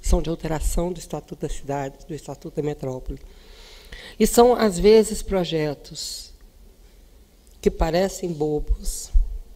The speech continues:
mas são projetos extremamente devastadores. Então, é muito importante,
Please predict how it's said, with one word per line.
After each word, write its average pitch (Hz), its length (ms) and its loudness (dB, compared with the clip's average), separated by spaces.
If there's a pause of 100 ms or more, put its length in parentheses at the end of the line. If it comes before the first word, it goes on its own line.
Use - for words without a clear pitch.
(180)
mas 165 140 2
são 185 160 -2
projetos 165 640 -2
extremamente 175 1200 -2 (680)
devastadores. 160 1080 2 (1500)
Então, 220 260 4
é 254 60 4
muito 247 380 4
importante, 160 720 8